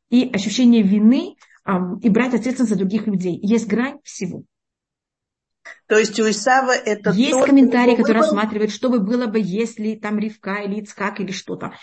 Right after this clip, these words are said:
Speaker 1: Я в это не вхожу, я просто более хочу понимать, о чём рассмотреть. Спасти нас от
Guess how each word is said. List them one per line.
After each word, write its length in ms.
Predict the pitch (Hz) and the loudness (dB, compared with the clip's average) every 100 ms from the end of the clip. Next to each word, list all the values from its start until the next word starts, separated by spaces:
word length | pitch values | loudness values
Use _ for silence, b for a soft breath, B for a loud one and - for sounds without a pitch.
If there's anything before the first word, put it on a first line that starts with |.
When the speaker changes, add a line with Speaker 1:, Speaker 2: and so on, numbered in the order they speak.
| B | B
Speaker 1:
Я 220 | - 214 226 | -2 0 2
в 60 | |
это 160 | 240 240 | 0 4
не 120 | 226 | 2
вхожу, 340 | 220 226 302 | 2 -4 -4
я 140 | 285 208 | -4 -4
просто 260 | 220 233 | -4 -4
более 260 | 196 233 254 | -4 -2 -4
хочу 240 | 233 196 | -6 -6
понимать, 320 | 220 208 240 233 | -6 -4 -4 -4
о 40 | |
чём 140 | 233 | -4
рассмотреть. 540 | 233 233 247 254 311 _ b b b b | -6 -4 -6 -6 -10 _ b b b b
Спасти 520 | - - 233 - 254 | -10 -4 -4 -4 -2
нас 440 | 220 208 254 320 - | 2 2 0 -4 -10
от 240 | - 196 | -8 -8